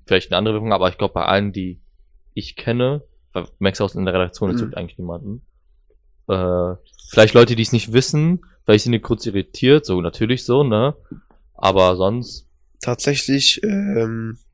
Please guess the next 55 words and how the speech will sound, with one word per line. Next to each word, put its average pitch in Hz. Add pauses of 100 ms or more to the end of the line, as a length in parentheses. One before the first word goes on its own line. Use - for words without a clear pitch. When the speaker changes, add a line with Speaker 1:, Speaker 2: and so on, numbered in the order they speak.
(480)
Speaker 2:
in 117
der 113
Schu-, - (360)
ne, 117
also 110
in 110
der 110
Schule, 127
in 113
der 117
Speaker 1:
Mhm. -
Speaker 2:
ich 120
momentan 113 (580)
sozusagen 120
bin, 131
sag 131
ich 127
mal, 135
Speaker 1:
Mhm. 127 (540)
Speaker 2:
äh, 120
die, 117
äh, 113
Lehrer 147
von 131
Speaker 1:
Mhm. 135
Speaker 2:
mir, 147
die 123
wussten 131
tatsächlich 127
gar 123
nicht, 117
was 120
Tourette 117
überhaupt 117
ist. -
Speaker 1:
Die 107
wussten 151
das 98
nicht? 92
Speaker 2:
Also 123
kann 131
sein, 143
dass 135
die 113
das 123
wussten, 147
aber 120
die 113
sind 120
noch 123
nie 131
in 117
Kontakt 127
damit 113
gekommen. 139